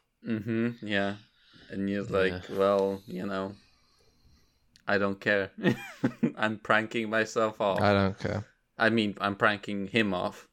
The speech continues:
Speaker 2: I'm pranking me off, and he's pranking me off at the same
Speaker 1: Yeah,
Speaker 2: time.
Speaker 1: exactly.
Speaker 2: And we're having a prank off
Speaker 1: <laughs>
Speaker 2: mu-, with each other, and with
Speaker 1: Yeah.
Speaker 2: the same person.
Speaker 1: Yeah.
Speaker 2: Um,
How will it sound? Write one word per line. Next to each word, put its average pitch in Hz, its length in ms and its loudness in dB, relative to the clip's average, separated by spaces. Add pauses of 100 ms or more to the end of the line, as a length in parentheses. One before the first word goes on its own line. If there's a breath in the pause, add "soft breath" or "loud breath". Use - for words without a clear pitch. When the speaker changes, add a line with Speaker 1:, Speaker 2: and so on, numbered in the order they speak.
Speaker 2:
I'm 104 200 -6
pranking 104 600 0
me 101 240 2
off, 92 280 4
and 92 140 -2
he's 95 220 -2
pranking 92 500 -6
me 92 180 -6
off 117 240 -6
at - 140 -12
the - 60 -12
same - 180 -10
Speaker 1:
Yeah, 95 360 0
Speaker 2:
time. - 20 -14 (100)
Speaker 1:
exactly. 98 640 -4
Speaker 2:
And - 80 -4
we're 92 140 0
having 98 300 2
a 92 60 0
prank 95 380 -2
off - 380 -2 (520)
Speaker 1:
<laughs> - 560 -4
Speaker 2:
mu-, 82 220 -4
with 92 180 0
each - 200 -4
other, - 320 -2 (240)
and - 80 -4
with 107 140 2
Speaker 1:
Yeah. 98 60 6
Speaker 2:
the 95 80 4
same 95 260 2
person. 92 420 0 (560 loud breath)
Speaker 1:
Yeah. 98 240 0
Speaker 2:
Um, 95 680 2